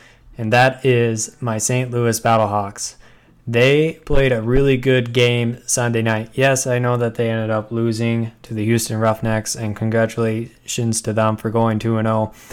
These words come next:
But I honestly think that Saint Louis should have won that game. Uh, they were the better team that game, and I think Houston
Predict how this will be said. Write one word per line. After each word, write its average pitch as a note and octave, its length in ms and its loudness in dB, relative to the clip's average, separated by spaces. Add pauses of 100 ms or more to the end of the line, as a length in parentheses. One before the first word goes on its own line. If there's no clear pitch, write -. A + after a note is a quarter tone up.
(260)
But A#2 100 0
I A#2+ 100 4
honestly A2+ 460 0
think A2 280 -4
that A2 360 0
Saint A2 240 -2
Louis G#2 200 -2
should - 160 -6
have G#2+ 100 2
won A2 180 2
that G#2 180 -2
game. A2 320 0 (380)
Uh, G2 180 -6
they A#2 180 2
were A#2 140 2
the G#2 120 0
better A2+ 260 2
team A#2 320 0
that A2 240 0
game, A2+ 380 0 (120)
and G#2+ 400 -6 (300)
I A2 80 -8
think C3+ 540 -6 (220)
Houston B2+ 640 -2